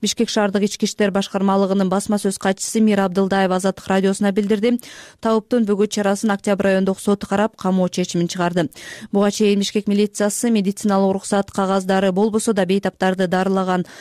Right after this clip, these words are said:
Хашим Зейналиевке мыйзамсыз дарыгерлик кылуу беренеси менен иш козголуп, тергөө башталганын маалымдаган. Жыйырма экинчи декабрда кармалган Зейналиевке мындан башка да беренелер боюнча кылмыш иши ачылышы ыктымалдыгын Ички иштер министрлигинин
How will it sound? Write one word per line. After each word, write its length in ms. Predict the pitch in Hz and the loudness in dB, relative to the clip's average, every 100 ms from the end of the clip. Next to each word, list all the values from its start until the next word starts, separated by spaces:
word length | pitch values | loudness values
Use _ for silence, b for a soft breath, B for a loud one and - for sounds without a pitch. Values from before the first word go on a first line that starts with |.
| B | B
Хашим 320 | - 202 226 196 | -2 0 0 2
Зейналиевке 960 | 208 208 202 208 214 - 226 233 226 | 2 2 2 2 0 0 0 2 2
мыйзамсыз 500 | 196 202 202 202 220 | 0 0 0 -2 -2
дарыгерлик 560 | 196 202 202 202 202 - | -2 0 0 0 -2 -4
кылуу 240 | 214 214 | 0 2
беренеси 460 | 190 196 196 190 196 | 2 2 0 -2 -2
менен 280 | 196 190 196 | 0 2 0
иш 160 | - | -2
козголуп, 480 | - 214 208 226 240 B B B | -2 -2 2 2 0 B B B
тергөө 260 | 220 208 214 | 0 2 2
башталганын 600 | 196 196 214 202 196 190 | 0 -2 -2 -2 0 0
маалымдаган. 640 | 190 208 214 208 220 247 | 2 2 0 0 2 2
Жыйырма 260 | 214 180 185 | 2 -2 -2
экинчи 320 | 185 185 196 | -2 -4 -2
декабрда 520 | 180 196 185 190 185 | -2 -2 0 0 0
кармалган 460 | 185 185 190 185 185 | 0 0 0 0 0
Зейналиевке 600 | 190 196 208 214 226 247 | 2 2 2 2 0 0
мындан 300 | 196 190 180 | 0 0 0
башка 320 | 190 202 214 | -2 -2 -2
да 180 | 190 170 B B B B | 0 -2 B B B B
беренелер 480 | 208 214 214 208 196 | 0 2 2 2 2
боюнча 340 | 202 202 240 | 0 2 0
кылмыш 380 | - 208 214 208 | 0 0 0 -2
иши 160 | - | -2
ачылышы 420 | 190 196 226 220 240 | 0 0 0 0 -4
ыктымалдыгын 540 | - 202 190 190 190 | -2 0 2 2 0
Ички 200 | 196 - | 0 -2
иштер 260 | 196 190 185 | -2 0 0
министрлигинин 600 | 185 - 185 196 226 | -2 -2 -2 2 2